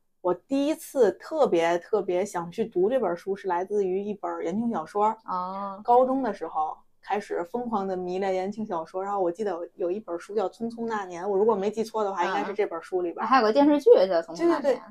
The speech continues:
Speaker 2: 是吧？
Speaker 1: 当时也拍电影了。
Speaker 2: 哦，哦，对，对，对。
Speaker 1: 就那里面的方茴，好像是叫这个
Speaker 2: 啊，方茴。
Speaker 1: 方茴这个女主角儿，她当时是特别喜欢去图书馆，
Speaker 2: 嗯。
Speaker 1: 然后去看《小王子》这本书，好像带-，给她带来了非常好的一个影响。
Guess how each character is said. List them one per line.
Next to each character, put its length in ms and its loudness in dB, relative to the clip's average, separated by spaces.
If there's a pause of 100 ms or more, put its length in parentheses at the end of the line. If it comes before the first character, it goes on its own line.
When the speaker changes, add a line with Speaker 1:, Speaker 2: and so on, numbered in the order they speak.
(280)
Speaker 2:
是 60 -18
吧？ 80 -4
Speaker 1:
当 120 8
时 60 2
也 80 6
拍 160 0
电 160 4
影 60 0
了。 360 -4
Speaker 2:
哦， 100 2
哦， 360 0
对， 120 10
对， 120 8
对。 0 -
Speaker 1:
就 40 8
那 160 8
里 120 8
面 180 2
的 200 -2 (340)
方 300 4 (240)
茴， 360 2
好 140 -4
像 160 -2
是 140 -6
叫 180 2
这 80 8
个 0 -
Speaker 2:
啊， 40 10
方 180 6
茴。 300 -4 (100)
Speaker 1:
方 260 0
茴 140 2
这 100 -2
个 120 2
女 180 0
主 160 2
角 120 -2
儿， 200 -2
她 300 0
当 240 -4
时 220 -4
是 140 -10
特 180 -6
别 140 0
喜 160 -8
欢 120 -4
去 120 -10
图 120 -14
书 200 0
馆， 160 -6 (280)
Speaker 2:
嗯。 300 -4
Speaker 1:
然 140 0
后 160 4
去 160 -2
看 480 2
《小 160 -2
王 160 -2
子》 140 -10
这 100 2
本 100 0 (120)
书， 180 -6
好 140 0
像 120 0
带-， 200 -8
给 100 -2
她 140 -2
带 180 2
来 160 0
了 80 -2
非 100 -10
常 140 -4
好 220 -6
的 80 -6
一 40 2
个 80 2
影 240 -6
响。 160 -14